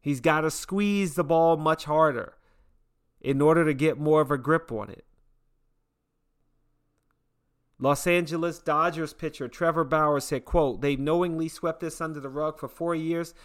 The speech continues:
Now they implement a knee-jerk reaction to shifting public perception.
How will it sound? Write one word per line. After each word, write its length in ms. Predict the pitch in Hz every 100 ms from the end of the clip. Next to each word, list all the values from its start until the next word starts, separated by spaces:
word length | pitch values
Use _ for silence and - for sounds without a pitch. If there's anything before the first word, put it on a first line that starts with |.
| - -
Now 240 | - 147 165
they 140 | 170
implement 580 | 165 180 170 170 165 160
a 60 | 143
knee-jerk 540 | 143 165 151 170 165
reaction 520 | 156 160 160 - 160
to 120 | - 143
shifting 480 | - 175 - 165
public 400 | 160 165 156 156
perception. 640 | - 143 - 170 - 143